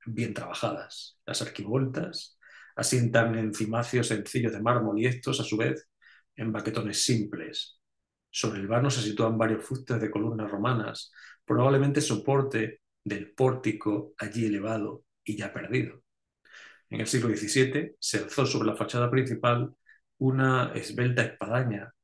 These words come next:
a modo de templete monumental. La campana desapareció del lugar hace siglos, pero la estructura que la acogía se mantiene en pie con su podio,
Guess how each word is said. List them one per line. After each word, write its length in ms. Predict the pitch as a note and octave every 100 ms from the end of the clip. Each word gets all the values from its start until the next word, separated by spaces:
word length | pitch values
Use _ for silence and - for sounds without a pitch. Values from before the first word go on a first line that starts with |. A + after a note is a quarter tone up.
| _
a 100 | A2
modo 300 | A2 A2+ A2
de 80 | G#2+
templete 500 | G#2 G2 G#2+ G#2+ G#2
monumental. 680 | F#2 E2 D2 C2+ - - - _ _ _ - - _ _ _ _ _ _ _ _ _
La 180 | - F#2
campana 640 | - G2 C3+ C#3 B2+ - - _ _ _ _
desapareció 1120 | - A#2+ A2+ A#2 - - B2 A#2+ A#2+ - - _ _ -
del 320 | A2 G#2+ A2
lugar 260 | G#2+ A2 A2+
hace 140 | -
siglos, 720 | - C3+ A2 G2+ - - - - - - _
pero 600 | - B2+ A#2+ A#2+ B2 - -
la 140 | A2
estructura 640 | - A#2 - D#3+ D3 C3+
que 80 | B2
la 400 | A#2 A#2 A2 -
acogía 520 | - G#2+ - D3 B2 -
se 200 | - A2+
mantiene 440 | A2 G#2 B2 B2
en 180 | A#2 G#2
pie 440 | - A#2+ B2 B2 - -
con 180 | G#2
su 200 | G2+ -
podio, 420 | - A#2+ G2 -